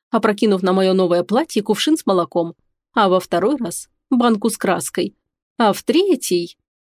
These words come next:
мечтательно прикрыла женщина веки, вспоминая о прошлом с улыбкой.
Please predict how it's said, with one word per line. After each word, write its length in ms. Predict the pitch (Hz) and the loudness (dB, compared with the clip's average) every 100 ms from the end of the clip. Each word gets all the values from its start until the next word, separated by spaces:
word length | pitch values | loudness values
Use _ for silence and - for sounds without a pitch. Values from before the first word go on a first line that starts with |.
| _ | _
мечтательно 580 | 202 202 - 185 180 185 | -2 0 -2 -2 0 -2
прикрыла 420 | - 202 185 180 | -2 -2 2 2
женщина 420 | 180 185 - 180 | 2 0 0 0
веки, 280 | 175 302 226 | 0 -2 -2
вспоминая 640 | 196 - 185 175 254 226 | -4 -2 0 0 0 0
о 60 | 170 | 0
прошлом 380 | - 190 185 180 | -2 -2 -2 -2
с 100 | - | 2
улыбкой. 500 | 180 160 - 170 | 2 0 -4 -12